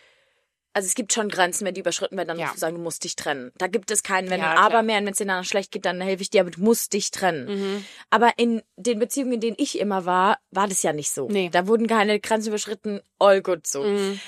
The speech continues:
Speaker 1: Aber manchmal ist man ja dann trotzdem so im Überlegen, soll man oder nicht. Und ich glaub, wenn dann jemand zu mir sagt, „Mach's“,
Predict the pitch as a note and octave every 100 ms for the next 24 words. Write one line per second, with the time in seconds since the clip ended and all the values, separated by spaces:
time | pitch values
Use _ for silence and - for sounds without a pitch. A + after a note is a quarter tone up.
0 | - G#3+ A#3+ C4 D4 C#4+ C4+ - - B3+
1 | C4 A#3+ A3+ A3 C4+ C4+ A#3+ A#3 G#3+ G#3
2 | G#3+ G#3+ G#3+ A#3 A3 F#3+ G#3 B3+ A3+ G#3+
3 | - A#3 A3+ A3 A3 G#3+ - G3+ G3 G3+
4 | - _ _ _ G3+ B3+ - - - -